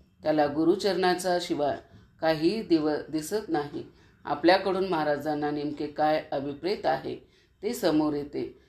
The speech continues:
स्वामी म्हणजे स्वामी या साधनेतून आपण आपल्यातील मीला म्हणजेच अहंकाराला कायमची तिलांजली देण्याचा प्रयत्न करावा, असे सांगितले जाते.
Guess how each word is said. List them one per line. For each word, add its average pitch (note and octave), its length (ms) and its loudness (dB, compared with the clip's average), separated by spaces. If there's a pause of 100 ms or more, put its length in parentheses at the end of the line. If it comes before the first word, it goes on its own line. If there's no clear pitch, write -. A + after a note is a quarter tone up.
(120)
स्वामी D#3 380 2
म्हणजे E3+ 480 2 (180)
स्वामी E3 480 4
या D#3 160 0
साधनेतून D#3 760 0 (400)
आपण G3+ 320 2
आपल्यातील E3+ 640 2 (320)
मीला F#3+ 540 2 (160)
म्हणजेच D#3+ 420 -2 (180)
अहंकाराला D#3 840 0 (520)
कायमची E3 500 4 (100)
तिलांजली D3+ 520 -2
देण्याचा D3 520 -2 (640)
प्रयत्न F#3+ 340 0
करावा, C3+ 400 2 (560)
असे D#3 260 0
सांगितले D#3 540 0
जाते. F#3 400 -2